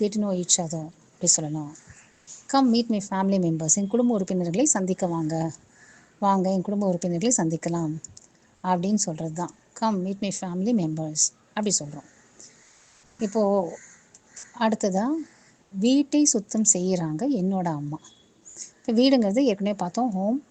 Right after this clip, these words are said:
ஹவுஸ். சுத்தம் அப்படின்னா கிளீன். செய்றாங்க,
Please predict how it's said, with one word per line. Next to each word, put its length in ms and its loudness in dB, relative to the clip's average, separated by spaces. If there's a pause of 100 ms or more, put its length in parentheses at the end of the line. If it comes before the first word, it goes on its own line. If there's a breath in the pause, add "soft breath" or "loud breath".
(320)
ஹவுஸ். 380 0 (580)
சுத்தம் 600 0
அப்படின்னா 340 0 (280)
கிளீன். 260 0 (920)
செய்றாங்க, 580 2